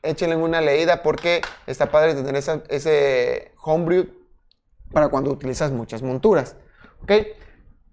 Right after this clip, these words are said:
Teniendo a un lado a esto, no lo tenemos por ahí. Eh, seguimos combate bajo el agua. Una de las reglas principales de combatir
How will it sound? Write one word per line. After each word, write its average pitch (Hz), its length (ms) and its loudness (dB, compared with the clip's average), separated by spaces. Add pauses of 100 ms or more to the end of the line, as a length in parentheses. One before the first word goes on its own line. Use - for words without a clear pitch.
(400)
Teniendo 233 420 6
a - 20 6
un 220 140 4
lado 208 240 6
a 208 80 6
esto, 226 840 4
no 151 240 0
lo 139 100 0
tenemos 131 240 -2
por 131 100 -6
ahí. - 80 -6
Eh, 175 480 4 (100)
seguimos 190 460 4
combate 165 560 2
bajo 156 680 0
el 170 400 -4
agua. 98 340 -8 (1400)
Una 240 300 4
de 214 120 6
las 151 180 2
reglas 151 380 2 (240)
principales 170 760 2
de 135 140 2
combatir 123 640 -2